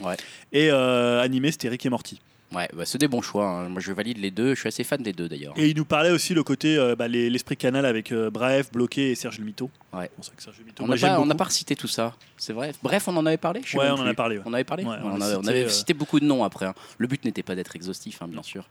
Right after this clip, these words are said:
Speaker 2: Voilà, bah,
Speaker 1: C'est
Speaker 2: c'est
Speaker 1: normal qu'on
Speaker 2: presque
Speaker 1: en ait oublié. Bah, merci à tous
Speaker 2: ce que
Speaker 1: pour
Speaker 2: j'ai noté.
Speaker 1: vos, pour vos retours. On espère que ce numéro trois, Titi Kaka, sera comme les deux précédents, que tu pourras, euh, mettre tes doigts de pied dans le sable,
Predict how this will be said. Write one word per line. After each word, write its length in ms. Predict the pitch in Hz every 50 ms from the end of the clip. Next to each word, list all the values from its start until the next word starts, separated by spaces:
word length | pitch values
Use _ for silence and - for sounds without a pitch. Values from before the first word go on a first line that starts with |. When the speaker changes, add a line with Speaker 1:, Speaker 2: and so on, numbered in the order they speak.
| _ -
Speaker 2:
Voilà, 240 | 131 131 120 110 120
bah, 80 | 131 123
Speaker 1:
C'est 120 | - -
Speaker 2:
c'est 80 | - 104
Speaker 1:
normal 280 | 110 101 98 107 110 113
qu'on 60 | 117
Speaker 2:
presque 140 | 110 104 101
Speaker 1:
en 40 | 104
ait 40 | 104
oublié. 240 | 101 95 117 165
Bah, 100 | - 117 98
merci 440 | 113 165 180 - - - - 185 170
à 40 |
tous 140 | - - 175
Speaker 2:
ce 100 | - 147 131
que 20 |
Speaker 1:
pour 80 | 120 110
Speaker 2:
j'ai 60 | 110
noté. 120 | 104 107 107
Speaker 1:
vos, 80 | 110 107
pour 180 | - - 104 110
vos 160 | 110 113 104
retours. 300 | 101 110 - - 160 156
On 80 | 123 101
espère 340 | 98 95 - - 131 - -
que 120 | - 104
ce 160 | - - 113
numéro 360 | 95 101 104 98 98 90 101
trois, 200 | 98 - - 120
Titi 260 | - - 101 - - 101
Kaka, 340 | - 95 - - 113 107 - - - - -
sera 300 | - - - 180 160 165
comme 220 | 160 - 147 131 131
les 80 | 135
deux 100 | 135 135
précédents, 480 | - - 135 - - 127 117 117 110 127
que 60 | -
tu 100 | - -
pourras, 440 | 117 - - 120 107 113 117 123 113 101
euh, 40 | - - - - - -
mettre 280 | 117 123 - - - -
tes 100 | - 131
doigts 160 | 113 131 139
de 60 | 135
pied 180 | - - - 143
dans 140 | 131 123 123
le 100 | 120 120
sable, 500 | 120 120 131 123 127 135 131 117 98